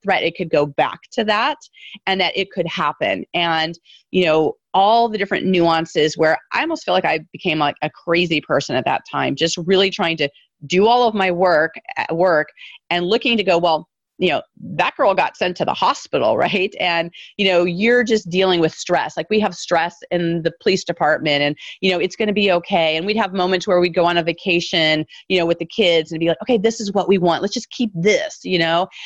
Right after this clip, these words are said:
and just all the, the nuances that happen where I would second guess myself and I wouldn't speak up for myself. And so this really, you know, and, and I'll talk in a moment about how I got out of that, but, you know, this really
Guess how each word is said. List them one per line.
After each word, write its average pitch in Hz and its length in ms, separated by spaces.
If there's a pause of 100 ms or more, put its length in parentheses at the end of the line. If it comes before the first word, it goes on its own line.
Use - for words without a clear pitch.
(160)
and 214 120
just 233 140 (100)
all 262 520
the, 208 480
the 175 120
nuances 190 760
that 156 160
happen 220 540
where 165 320 (320)
I 180 100
would 175 180
second 165 360
guess 175 260
myself 151 540
and 147 80
I 147 80
wouldn't 180 260
speak - 320
up - 220
for 165 100
myself. 151 640
And 156 120
so 170 140 (380)
this 226 360
really, 196 600
you 190 100
know, 160 220
and, 165 220
and 185 120
I'll 220 160
talk 190 220
in 185 80
a 165 40
moment 165 280
about 156 300
how 156 200
I 143 80
got 143 240
out 214 260
of 175 120
that, 143 280 (340)
but, 185 240
you 196 160
know, 170 180
this 190 380
really 185 680